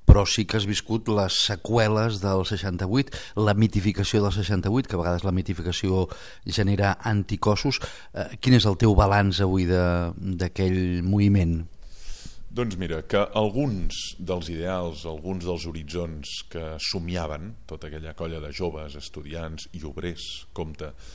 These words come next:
Speaker 2: del maig del seixanta-vuit, alguns s'han anat concretant, s'han anat fent realitat. D'altres segueixen essent senzillament somnis, eh, horitzons que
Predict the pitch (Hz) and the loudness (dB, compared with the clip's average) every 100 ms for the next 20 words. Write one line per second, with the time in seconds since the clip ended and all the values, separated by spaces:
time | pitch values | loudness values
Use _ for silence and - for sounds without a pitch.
0 | - - 80 80 71 78 - 80 76 87 | -16 -10 -8 -8 -8 -12 -12 -12 -10 -10
1 | 98 107 - - - - - 90 90 120 | -10 -10 -14 -16 -16 -14 -8 -6 -4 -6
2 | - 113 90 90 87 73 73 73 80 69 | -4 -4 -4 -6 -6 -8 -10 -10 -10 -12
3 | - - 92 87 85 95 82 76 73 73 | -12 -10 -8 -8 -8 -8 -8 -10 -12 -12
4 | 69 73 - - - - - - 87 85 | -12 -12 -14 -16 -16 -14 -14 -6 -6 -4
5 | 98 - 85 80 87 85 - 85 87 - | -6 -6 -6 -6 -8 -8 -8 -8 -8 -12
6 | - - - 85 90 85 80 80 87 - | -16 -16 -12 -10 -6 -6 -6 -8 -6 -6
7 | 82 78 95 - - - - - - - | -6 -8 -12 -12 -14 -14 -16 -18 -16 -16
8 | - - - 80 82 - 104 92 85 95 | -18 -16 -12 -10 -10 -6 -6 -4 -4 -2
9 | 87 95 - - - 85 | -2 -4 -8 -12 -10 -8